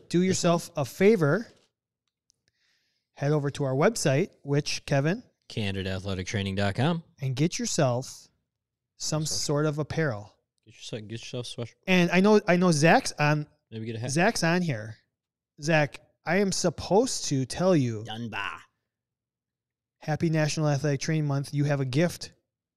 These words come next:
Speaker 1: on its way. It was ordered.
Speaker 2: Really?
Speaker 1: This weekend.
Speaker 2: Hmm.
Speaker 1: Zach has a friend,
Speaker 2: Hmm.
Speaker 1: and the friend ordered
Speaker 2: Zach has
Speaker 1: something
Speaker 2: friends?
Speaker 1: for us.
Speaker 2: Wow. All right.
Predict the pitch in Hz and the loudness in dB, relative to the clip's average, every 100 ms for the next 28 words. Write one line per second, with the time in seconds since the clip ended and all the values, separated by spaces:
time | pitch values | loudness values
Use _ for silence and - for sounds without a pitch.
0 | _ 147 147 143 - 160 123 98 _ _ | _ -6 -4 -4 -2 -2 -4 -8 _ _
1 | 143 147 143 170 160 110 107 - 214 262 | -4 -4 -2 -2 -2 -6 -12 -8 -2 0
2 | 95 - _ - 135 180 190 131 110 107 | -2 -6 _ -6 0 0 0 -2 -8 -16
3 | - 220 - _ _ _ _ _ 135 196 | -12 -12 -12 _ _ _ _ _ 2 2
4 | 233 233 220 - 220 175 123 143 - _ | 4 2 2 2 2 2 0 -8 -14 _
5 | _ 240 190 120 - 170 175 160 214 202 | _ -4 -2 -2 -4 -4 -2 0 2 4
6 | 175 202 175 190 202 - 160 160 170 170 | 2 0 2 4 4 4 2 4 2 2
7 | - - 220 202 117 113 - - _ _ | 0 -2 2 4 2 -4 -8 -10 _ _
8 | 110 139 _ _ _ _ _ 123 165 | -10 -10 _ _ _ _ _ -14 -12